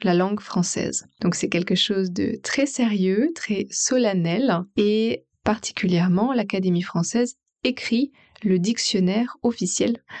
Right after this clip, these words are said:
de la langue française. Et ça, les frères Goncourt, euh,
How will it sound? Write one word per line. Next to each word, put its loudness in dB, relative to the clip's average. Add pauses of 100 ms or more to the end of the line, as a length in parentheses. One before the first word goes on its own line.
(120)
de 2
la 4
langue 0
française. -4 (200)
Et 0
ça, 2
les 2
frères -2
Goncourt, 0
euh, 0